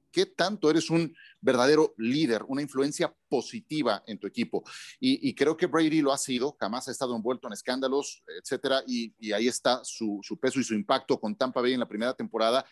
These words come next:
Y Aaron Rodgers ha llenado de distracciones el entorno de Green Bay. Y eso, honestamente, no se me hace una influencia positiva. Por muy bueno que sea en el campo, por un gran brazo que tenga, por lo bien que tira sobre la carrera, o sea, está fuera de discusión lo que puede hacer en el campo.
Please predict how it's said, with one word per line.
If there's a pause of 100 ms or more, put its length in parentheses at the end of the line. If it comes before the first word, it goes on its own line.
(320)
Y (140)
Aaron
Rodgers
ha
llenado
de
distracciones
el
entorno
de
Green
Bay. (260)
Y
eso,
honestamente,
no
se
me
hace
una
influencia
positiva. (320)
Por
muy
bueno
que
sea
en
el
campo,
por
un
gran
brazo
que
tenga,
por
lo
bien
que
tira
sobre
la
carrera,
o
sea,
está
fuera
de
discusión
lo
que
puede
hacer
en
el
campo.